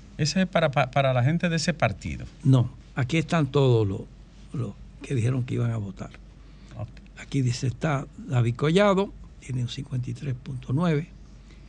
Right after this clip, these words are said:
Speaker 2: Carolina Mejía tiene doce punto cinco. Raquel Peña tiene once punto dos. Eh, Víctor Ito Bisonó, siete punto uno.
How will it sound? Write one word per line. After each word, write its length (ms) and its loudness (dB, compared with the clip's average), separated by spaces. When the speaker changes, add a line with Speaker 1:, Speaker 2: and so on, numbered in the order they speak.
Speaker 2:
Carolina 560 6
Mejía 420 2
tiene 320 0
doce 360 -2
punto 340 -8
cinco. 440 -2
Raquel 400 0
Peña 360 2
tiene 300 -4
once 320 -8
punto 340 -6
dos. 460 0
Eh, 80 0
Víctor 580 0
Ito 260 -2
Bisonó, 440 2
siete 380 -2
punto 320 -2
uno. 320 2